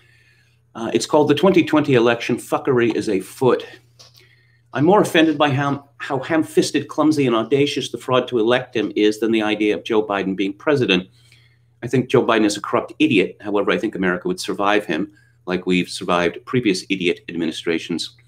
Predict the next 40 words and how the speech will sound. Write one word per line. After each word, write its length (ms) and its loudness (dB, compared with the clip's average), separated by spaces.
However, 380 4
what 140 4
is 100 -6
potentially 640 -2
fatal 420 0
for 120 -2
America 420 -2
is 140 -4
half 240 -6
the 80 -2
populace 480 -4
believing 400 0
that 140 0
their 100 0
elections 420 -2
are 80 -2
hopelessly 560 -2
rigged 420 0
and 120 -2
they're 100 2
eternally 500 -2
fucked. 480 -8
And 120 2
now, 300 4
however 280 4
this 140 2
shakes 320 -2
out 100 0
in 100 -4
court, 300 -4
that's 160 -4
exactly 400 -4
what 140 0
half 180 -4
the 80 -10
country 360 -6
is 120 -6
going 540 2
to 80 -12
think. 360 -16